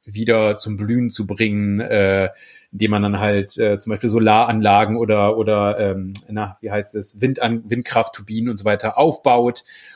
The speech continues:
um halt, äh, wieder, äh, ja, die Welt zum Leben zu bringen, wenn man so möchte. Ist, ist jetzt vielleicht als Spiel auch nicht sonderlich innovativ, also das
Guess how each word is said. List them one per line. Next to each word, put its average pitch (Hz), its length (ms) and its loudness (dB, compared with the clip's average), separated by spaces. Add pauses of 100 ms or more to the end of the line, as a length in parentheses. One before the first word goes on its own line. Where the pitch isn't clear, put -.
um 143 240 2
halt, 117 400 2
äh, 107 400 2 (320)
wieder, 107 680 2 (420)
äh, 101 400 -2
ja, 95 260 -6 (140)
die 113 160 -8
Welt 107 200 2
zum 98 120 -8
Leben 92 220 -6
zu 107 100 -12
bringen, 104 220 -4
wenn 95 60 -4
man 98 100 -6
so 98 80 -8
möchte. 104 320 0
Ist, 117 340 0
ist 135 240 -2
jetzt - 320 -8
vielleicht 127 200 0
als 131 120 -2
Spiel 180 340 2
auch 143 160 2
nicht 165 120 2
sonderlich 151 420 -2
innovativ, 131 760 -4
also 107 160 -6
das - 320 -6